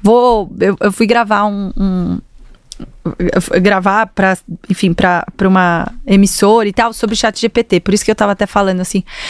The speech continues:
porque pra mim foi muito louco. Depois a gente fez um papo e tinham vários jornalistas na audiência.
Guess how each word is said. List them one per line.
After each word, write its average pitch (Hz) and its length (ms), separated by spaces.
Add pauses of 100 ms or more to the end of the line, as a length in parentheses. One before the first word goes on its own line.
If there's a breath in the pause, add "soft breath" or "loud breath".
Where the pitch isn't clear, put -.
(280 loud breath)
porque 226 100
pra 233 160
mim 233 100
foi 233 140
muito 247 300
louco. 208 560
Depois 202 260
a 214 60
gente 214 180
fez 214 160
um 220 120
papo 196 420 (120)
e 214 60
tinham 220 220
vários 202 240
jornalistas 196 640
na 185 100
audiência. 175 640